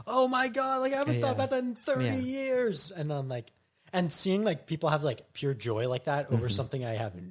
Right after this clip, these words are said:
Speaker 1: no understanding of is
Speaker 2: Yeah.
Speaker 1: just fun.
Speaker 2: Yeah,
Speaker 1: It's
Speaker 2: there's,
Speaker 1: just so
Speaker 2: there's
Speaker 1: fun.
Speaker 2: a joy in watching others'
Speaker 1: Yeah.
Speaker 2: nostalgia.
Speaker 1: Yeah.
Speaker 2: Yeah, definitely, definitely. Oh, that sounds cool. Yeah, now I kinda wanna, like, just go around and ask people. I'm gonna do that at work tomorrow.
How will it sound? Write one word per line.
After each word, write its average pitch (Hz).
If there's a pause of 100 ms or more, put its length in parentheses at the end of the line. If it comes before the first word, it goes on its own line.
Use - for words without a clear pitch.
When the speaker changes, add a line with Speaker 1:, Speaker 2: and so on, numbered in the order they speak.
Speaker 1:
no 113
understanding 110
of 120
is 113
Speaker 2:
Yeah. 104
Speaker 1:
just -
fun. 90
Speaker 2:
Yeah, 220
Speaker 1:
It's 131
Speaker 2:
there's, 147
Speaker 1:
just -
so 160
Speaker 2:
there's -
Speaker 1:
fun. 139
Speaker 2:
a 147
joy 156
in 131
watching 127
others' 123
Speaker 1:
Yeah. 113
Speaker 2:
nostalgia. - (200)
Speaker 1:
Yeah. 165 (180)
Speaker 2:
Yeah, 98 (240)
definitely, 90
definitely. -
Oh, 95
that 95
sounds 92
cool. -
Yeah, 98
now 120
I 156
kinda 135
wanna, 98
like, -
just -
go 87
around 73
and 60
ask -
people. - (260)
I'm 175
gonna 175
do 135
that 120
at 101
work 104
tomorrow. 120